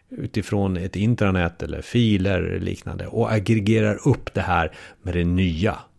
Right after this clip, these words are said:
Och hur får du den varma känslan av den digitala arbetsplatsen? Det kommer vara din utmaning och jag har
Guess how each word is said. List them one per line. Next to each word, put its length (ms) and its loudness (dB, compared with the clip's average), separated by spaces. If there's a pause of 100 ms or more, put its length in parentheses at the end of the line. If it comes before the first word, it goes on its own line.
(100)
Och 320 -2
hur 100 8
får 300 2
du 140 -2
den 200 0
varma 380 0
känslan 560 -4
av 320 2 (280)
den 200 -2
digitala 540 -2
arbetsplatsen? 1000 -4 (540)
Det 140 4
kommer 220 4
vara 320 4
din 180 0
utmaning 640 0
och 320 -10
jag 40 2
har 260 0